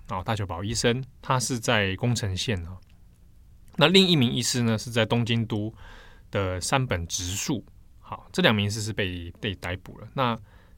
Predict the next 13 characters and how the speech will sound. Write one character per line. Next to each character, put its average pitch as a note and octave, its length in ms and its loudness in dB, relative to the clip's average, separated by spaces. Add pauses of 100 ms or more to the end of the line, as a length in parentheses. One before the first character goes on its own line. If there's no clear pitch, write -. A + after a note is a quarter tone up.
今 D#3+ 160 2
天 E3 140 6
被 D#3 160 4
杀 C3 200 6
死 G#2+ 200 -2
的 F2+ 140 -4
呢， F#2 180 -4
是 A#2+ 100 -6
叫 A2+ 80 2
做 G#2+ 160 0
林 G2 220 -2
有 G#2+ 160 0
里。 F#2+ 180 -8